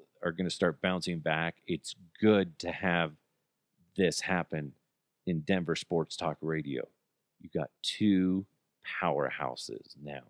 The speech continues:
You have Altitude ninety-two five taking on Denver Sports in one oh four three The Fan. That's good.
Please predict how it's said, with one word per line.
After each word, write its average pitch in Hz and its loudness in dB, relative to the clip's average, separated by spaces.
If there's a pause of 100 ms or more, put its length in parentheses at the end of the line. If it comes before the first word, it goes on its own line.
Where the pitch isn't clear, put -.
(480)
You 82 0
have 73 0 (140)
Altitude 90 2 (280)
ninety-two 87 2
five 101 4 (640)
taking 95 2
on 85 0 (140)
Denver 85 -2
Sports - -2 (720)
in 80 2 (120)
one 92 4
oh 87 4
four 87 0
three 87 0
The 85 0
Fan. 104 0 (240)
That's - 2 (380)
good. 113 6